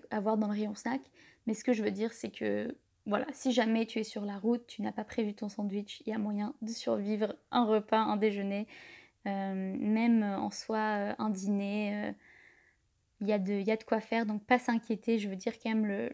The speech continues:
le, les magasins ont, ont pas mal d'options, bah, ont pas mal d'options vraiment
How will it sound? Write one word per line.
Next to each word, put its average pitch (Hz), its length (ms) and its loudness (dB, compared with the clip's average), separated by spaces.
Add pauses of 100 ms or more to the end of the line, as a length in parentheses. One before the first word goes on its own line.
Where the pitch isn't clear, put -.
(120)
le, 202 480 2
les 196 120 2
magasins 214 640 6
ont, 196 400 0
ont 196 40 0
pas 220 160 2
mal 220 220 6
d'options, 208 500 0 (280)
bah, 202 140 0 (100)
ont 220 80 0
pas 214 120 0
mal 214 180 2
d'options 202 400 -2
vraiment 208 340 -2